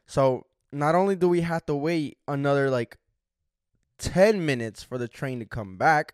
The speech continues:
the new train to come back, then we have to wait another, like, fifteen minutes for the train to, like, start. So we now, because of those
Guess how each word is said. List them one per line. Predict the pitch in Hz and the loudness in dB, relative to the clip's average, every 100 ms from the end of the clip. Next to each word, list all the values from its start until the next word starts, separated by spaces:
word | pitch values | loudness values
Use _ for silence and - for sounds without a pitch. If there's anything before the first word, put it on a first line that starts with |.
| _ | _
the | 120 | -8
new | 113 151 | -2 -2
train | 170 123 | -2 -8
to | 101 | -10
come | 95 98 | -14 -12
back, | 101 107 _ _ _ _ - | -10 -10 _ _ _ _ 0
then | 175 226 | 2 6
we | |
have | 220 214 | 4 4
to | 190 | 4
wait | 185 170 | 4 2
another, | 175 175 175 | 2 2 2
like, | 143 - | 0 0
fifteen | - 190 - - 233 254 240 | 4 4 4 -6 -4 -4 -2
minutes | 185 151 135 | -2 -2 -2
for | - | 0
the | 151 | -2
train | - 165 156 | -2 -6 -6
to, | |
like, | 131 117 | -6 -8
start. | - - - 196 156 - - _ | -10 -14 -2 2 2 -2 -16 _
So | - 151 | 0 2
we | 180 180 | 2 2
now, | 180 233 233 208 - 147 | 6 6 6 2 -6 -8
because | 165 - - 208 202 | -6 -2 4 4 4
of | 202 | 4
those | 185 160 | 4 2